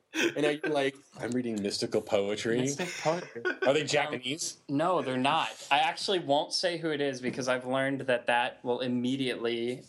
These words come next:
Speaker 2: just saying it was mystic will immediately, ninety-nine percent of people just quit listening to
Speaker 1: Hmm.
Speaker 2: me. But the one line is,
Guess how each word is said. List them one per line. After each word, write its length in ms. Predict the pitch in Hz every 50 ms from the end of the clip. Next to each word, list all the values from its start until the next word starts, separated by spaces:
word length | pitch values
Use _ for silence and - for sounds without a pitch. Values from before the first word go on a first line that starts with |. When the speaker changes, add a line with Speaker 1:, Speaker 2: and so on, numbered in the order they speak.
| - 151
Speaker 2:
just 260 | - 160 160 - -
saying 220 | - 170 170 175 170
it 80 | 135 127
was 140 | 127 120
mystic 420 | 131 131 160 - - 104 104 104 -
will 120 | 117 120
immediately, 680 | 120 120 127 127 131 123 - - 117 113 113 113 113 -
ninety-nine 600 | - 120 113 120 131 135 139 131 127 123 123 123
percent 320 | 123 - 123 - - 123 120
of 60 | -
people 260 | 123 123 - 110 101
just 160 | - 104 - -
quit 180 | - 101 -
listening 520 | - 110 117 - 107 104 101 104 117 139 135
to 60 | 131 123 117
Speaker 1:
Hmm. 60 | 107
Speaker 2:
me. 80 | 110 113 - - - - - - - - - -
But 180 | 143 139 135
the 100 | - 139
one 380 | 139 131 127 139 147 160 175 165
line 460 | 147 127 120 113 110 113 113 120 120 - _ _ _ _ -
is, 420 | - 120 120 120 120 117 - -